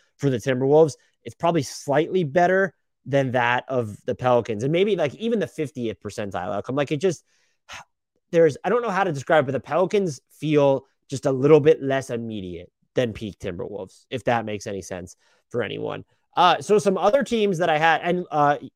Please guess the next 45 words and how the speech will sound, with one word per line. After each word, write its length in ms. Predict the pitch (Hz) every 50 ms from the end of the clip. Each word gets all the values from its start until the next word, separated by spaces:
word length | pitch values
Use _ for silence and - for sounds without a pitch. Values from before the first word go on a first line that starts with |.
| _ _ _ _ _ _
you 180 | - 165 170 190
also 180 | 202 202 208
mentioned 320 | 185 175 170 151 180 175 156
the 80 | 135
Raptors. 480 | 120 131 120 123 127 - 147 151 143 127
They're 160 | 139 156 160
right 260 | 139 147 135 123 110
there. 360 | 95 110 101 92 87 90 92 _ _ -
Uh, 300 | 143 131 123 120 113 107
they're, 440 | - 117 135 143 151 156 151 143 - _ _ _ _ _ -
like, 220 | 139 131 127 - -
a 120 | 135 127
team 340 | - - 135 139 147 151 156
that 100 | 139 123
I 60 | 120
feel 260 | 120 - - 147 143
like 380 | 143 139 131 127 120 113 - _ _ _ _ _ _ _ _ _ _ _ -
they 240 | 151 127 143 139 139
have 160 | 143 147 139
a 80 | 135 123
very 320 | 107 131 143 147 151 143
high 320 | 127 - 139 131 139 143
floor, 640 | 131 - - - 107 107 117 120 131 139 160 170 - _ _ _ -
and 100 | - 127
their 100 | 127 127
ceiling 280 | - - 160 165 151
might 160 | 139 135 143 123
be 100 | 131 127
a 40 |
little 260 | 117 117 120 143 147 139
bit 160 | 139 131 113
lower 400 | 113 120 123 127 123 120 120 113
if 100 | 107 -
Scotty 340 | - - 139 127 127 120 104
Barnes 340 | 110 117 120 123 127 117
is 100 | 117 113
kind 280 | 113 - 123 120 117 117
of 40 | 107
just, 200 | 107 110 - -
like, 160 | 113 110 110
another 400 | 110 113 113 110 113 113 113 104
regular 480 | 98 117 123 120 120 110 117 113 110 98
player, 500 | - - 123 120 117 117 120 120 117 113
only 260 | 117 113 117 113 110
im-, 160 | 107 107